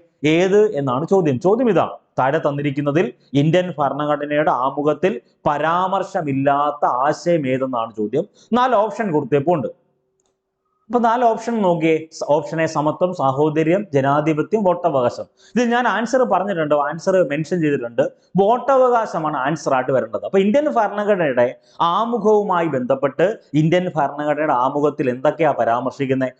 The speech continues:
സമത്വം പരാമർശിക്കുന്നുണ്ട്, സാഹോദര്യം പരാമർശിക്കുന്നുണ്ട്, ജനാധിപത്യം പരാമർ-, പരാമ-, പരാമർശിക്കുന്നു അല്ലെങ്കിൽ പരാമർശം നടത്തുന്നുണ്ട്,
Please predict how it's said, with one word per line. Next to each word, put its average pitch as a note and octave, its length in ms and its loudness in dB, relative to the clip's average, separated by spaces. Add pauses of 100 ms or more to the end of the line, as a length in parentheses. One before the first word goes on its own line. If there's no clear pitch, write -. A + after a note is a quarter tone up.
സമത്വം C#3 520 -2
പരാമർശിക്കുന്നുണ്ട്, C3+ 800 0 (280)
സാഹോദര്യം E3+ 720 0
പരാമർശിക്കുന്നുണ്ട്, C#3+ 920 0 (200)
ജനാധിപത്യം F#3+ 880 0
പരാമർ-, C3 800 0
പരാമ-, C#3+ 440 0
പരാമർശിക്കുന്നു D3+ 680 0
അല്ലെങ്കിൽ D3 320 0
പരാമർശം C#3+ 600 -2 (160)
നടത്തുന്നുണ്ട്, D3 720 -2